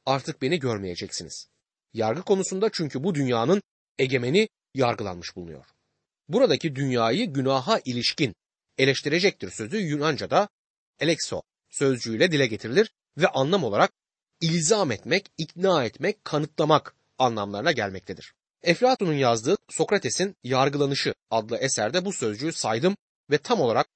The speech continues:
yirmi üç kez kullandığını gördüm. Bu hukuki bir terimdir.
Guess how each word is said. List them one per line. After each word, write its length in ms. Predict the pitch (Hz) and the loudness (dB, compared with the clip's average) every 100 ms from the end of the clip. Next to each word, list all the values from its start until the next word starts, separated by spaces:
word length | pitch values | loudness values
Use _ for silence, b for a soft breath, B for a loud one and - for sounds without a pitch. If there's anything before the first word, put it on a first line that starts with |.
| _ _ | _ _
yirmi 360 | 135 156 175 220 | -2 2 2 2
üç 340 | 196 247 - | 0 0 0
kez 220 | - 113 | -2 -4
kullandığını 560 | - 180 147 117 110 190 | -4 -2 0 0 0 2
gördüm. 300 | 139 110 95 _ _ _ _ _ | 2 2 -2 _ _ _ _ _
Bu 280 | 165 247 262 _ _ | -2 -2 -2 _ _
hukuki 520 | - 180 196 - 185 | -6 -2 -2 -4 -6
bir 100 | 117 | -6
terimdir. 440 | - 104 85 73 | -6 -8 -8 -14